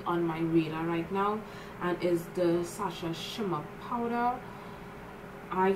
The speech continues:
think when you take pictures with this, you get that beautiful, beautiful luminescent glow from within kind of finish, especially on dark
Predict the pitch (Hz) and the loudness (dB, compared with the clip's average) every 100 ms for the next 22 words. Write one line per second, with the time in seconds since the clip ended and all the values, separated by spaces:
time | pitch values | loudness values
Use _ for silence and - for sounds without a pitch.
0 | 214 - 226 202 185 175 160 156 - 262 | 2 0 2 2 4 4 2 -2 -6 -4
1 | 240 - - - - - - 240 233 214 | -4 -6 -10 -10 -10 -8 -4 -4 -2 0
2 | 190 196 190 - 170 - 170 151 - 147 | 2 2 0 -2 -2 0 -4 -4 -6 -6
3 | 156 - - 170 170 175 - 170 175 165 | -6 -10 -8 -6 -4 -4 -6 -6 -4 -4
4 | 156 165 165 151 - 165 165 - - - | -4 -6 -6 -6 -6 -4 -4 -8 -12 -8
5 | - 170 180 170 160 160 156 - 156 156 | 4 6 8 6 4 0 -6 -6 -4 -4
6 | - - 170 165 156 160 - 185 156 147 | -6 -4 2 2 2 -2 -2 -2 -2 -4
7 | 151 - 175 170 - 196 170 170 165 - | -6 -4 0 0 -2 -2 0 0 -2 -2
8 | 185 202 233 - - - - 170 - 226 | -2 -2 -6 -10 -12 -12 -6 -6 -2 -2
9 | 196 - 180 - 160 156 151 151 | 0 0 0 0 -2 -4 -4 -4